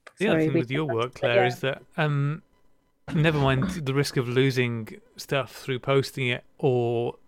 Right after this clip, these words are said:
Speaker 1: the risk of losing stuff online because you've forgotten the password,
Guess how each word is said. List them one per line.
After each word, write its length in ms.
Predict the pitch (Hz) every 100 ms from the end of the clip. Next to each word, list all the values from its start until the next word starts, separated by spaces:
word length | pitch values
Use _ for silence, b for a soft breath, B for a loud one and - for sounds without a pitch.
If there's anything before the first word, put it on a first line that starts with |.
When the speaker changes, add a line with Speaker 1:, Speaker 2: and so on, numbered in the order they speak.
| -
Speaker 1:
the 320 | 156 147 139
risk 240 | 113 -
of 80 | 117
losing 280 | 123 120 113
stuff 280 | - 113 120
online 440 | 107 123 123 117
because 300 | 113 - 117
you've 160 | 110 98
forgotten 600 | - - 120 127 113 104
the 80 | 113
password, 760 | - 156 151 - 123 120 113